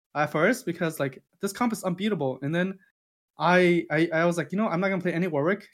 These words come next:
just, just as a, uh, just as a limit test."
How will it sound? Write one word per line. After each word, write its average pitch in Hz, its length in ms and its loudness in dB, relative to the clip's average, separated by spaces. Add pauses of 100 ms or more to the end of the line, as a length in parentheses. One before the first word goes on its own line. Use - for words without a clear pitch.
just, - 340 -8
just - 280 -6
as 143 320 -2
a, 135 160 -6
uh, 135 100 -4
just 151 200 -8
as 135 180 -4
a 135 40 -4
limit 151 260 -4
test." 240 320 -2